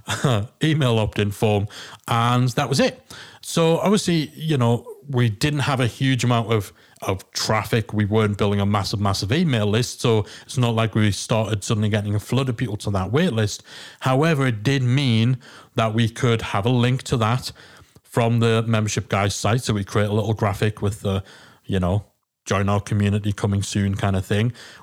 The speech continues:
We start mentioning it in the Facebook group, mentioning it on social. And anytime anyone emailed us, as they were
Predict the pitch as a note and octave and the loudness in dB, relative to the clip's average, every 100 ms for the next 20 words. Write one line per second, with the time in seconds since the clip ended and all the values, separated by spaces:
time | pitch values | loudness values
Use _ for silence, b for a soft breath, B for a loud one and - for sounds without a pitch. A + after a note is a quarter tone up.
0 | - A2 G#2 - - - A#2+ G#2+ G#2 G#2+ | -2 -2 -2 -8 -10 -4 -2 0 0 0
1 | B2+ B2 B2+ C3 C#3 - A#2 A#2 - G#2+ | 2 2 2 0 0 0 0 0 -2 -4
2 | B2 A#2 G2+ G2+ - B2 B2 A#2 A#2 A#2+ | 0 0 2 0 2 2 2 2 0 0
3 | - A2 G#2 - G#2 G2+ B B B B | 0 0 2 2 0 -2 B B B B
4 | C3 B2 B2+ C3+ A#2+ C#3 C3 B2+ B2 A#2 | 0 2 2 0 0 0 2 2 4 4
5 | A2+ B2+ C3+ A2+ A2 G#2+ A#2+ - - A#2 | 4 4 4 2 2 2 0 -2 0 0
6 | G2 A2 G#2 G#2 | 2 2 4 2